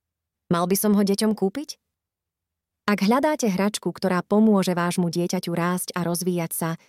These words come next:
nehľadajte nič iné. V Kids Shop veríme, že hra by mala byť z deväťdesiat percent detská predstavivosť a z desať percent hračka a tento trojuholník to presne spĺňa.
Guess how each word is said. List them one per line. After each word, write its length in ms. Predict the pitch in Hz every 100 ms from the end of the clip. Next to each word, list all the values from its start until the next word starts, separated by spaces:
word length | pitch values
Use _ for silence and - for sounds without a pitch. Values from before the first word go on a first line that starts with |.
| _ -
nehľadajte 640 | 208 202 196 180 175 175
nič 260 | 175 185 -
iné. 380 | 170 156 - _ _ _ _ _ _ _ _ _ _ _
V 20 | -
Kids 440 | 269 320 339 -
Shop 320 | - 208 226
veríme, 480 | 185 170 160 156 208 - _ -
že 160 | 220
hra 240 | 220 254 294
by 80 |
mala 240 | 269 233 240
byť 160 | 220
z 100 | 180 160
deväťdesiat 540 | 226 233 269 - 247 -
percent 400 | 214 208 - 220
detská 400 | 190 202 - 202
predstavivosť 1040 | 175 170 - 170 165 165 214 - - - -
a 80 | 214
z 60 | 175
desať 400 | 214 - 190 -
percent 400 | 165 - 175 170
hračka 560 | 165 170 156 - 175 214 - _ -
a 20 | 214
tento 320 | 262 311 240
trojuholník 720 | - 220 233 220 220 220 220
to 160 | - 196
presne 320 | 214 226 226
spĺňa. 560 | 208 - 170 160 71